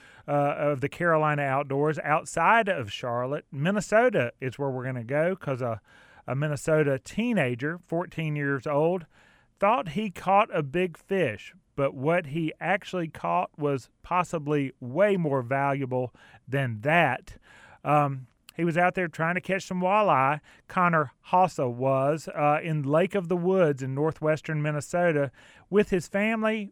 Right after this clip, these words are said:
when he, his line went taut,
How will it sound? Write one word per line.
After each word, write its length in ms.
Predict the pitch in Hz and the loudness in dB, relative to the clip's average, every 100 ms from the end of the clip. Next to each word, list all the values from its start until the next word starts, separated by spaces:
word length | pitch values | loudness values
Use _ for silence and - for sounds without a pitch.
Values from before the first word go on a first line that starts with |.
| _ | _
when 260 | 156 170 165 | -4 -2 0
he, 360 | 185 185 185 _ _ _ _ _ _ _ 143 | 0 -2 -6 _ _ _ _ _ _ _ -4
his 200 | 151 135 | -4 0
line 520 | 143 165 180 175 170 _ | 0 0 0 -4 -8 _
went 520 | 131 143 160 175 _ _ _ | -8 -4 -4 -6 _ _ _
taut, 500 | - 165 110 - | 2 4 2 -4